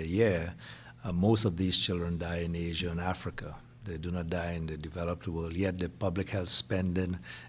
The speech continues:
et cetera, in our world, the usual eighty twenty sort of split. And indeed, when you look at, um,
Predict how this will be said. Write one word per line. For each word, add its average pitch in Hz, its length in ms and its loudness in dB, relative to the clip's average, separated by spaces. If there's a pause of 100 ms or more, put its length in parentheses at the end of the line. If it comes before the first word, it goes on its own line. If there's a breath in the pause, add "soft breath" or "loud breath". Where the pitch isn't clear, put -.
et - 100 -10
cetera, 107 460 4
in 85 120 0
our 90 200 2
world, 85 380 -2 (180)
the 95 100 -8
usual 87 440 -2
eighty 92 280 -2
twenty 85 440 -4
sort 80 200 -6
of 78 60 -6
split. - 360 2 (880)
And 101 100 4
indeed, 101 460 8 (260 loud breath)
when 104 240 6
you 98 100 8
look 98 300 4
at, 101 240 2
um, 90 440 0